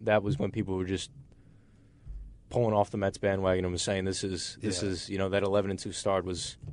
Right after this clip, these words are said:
Speaker 1: was not real." It was just a
Speaker 2: Yeah, I mean, every single hitter went to the slump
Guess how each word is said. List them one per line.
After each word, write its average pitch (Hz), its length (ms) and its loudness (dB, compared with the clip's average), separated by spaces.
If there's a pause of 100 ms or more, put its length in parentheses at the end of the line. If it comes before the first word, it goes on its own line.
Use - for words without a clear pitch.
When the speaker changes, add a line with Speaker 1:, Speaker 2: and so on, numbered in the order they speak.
Speaker 1:
was 98 120 -12
not 98 180 4
real." 98 380 2
It - 60 -16
was 95 80 -12
just 92 180 -6
a 92 160 -2 (840)
Speaker 2:
Yeah, 98 140 -6
I - 20 -6
mean, 95 180 -8
every 127 280 -2
single 101 260 -4
hitter 92 220 -4
went 90 220 -8
to 95 60 -8
the 90 60 -6
slump 92 360 -6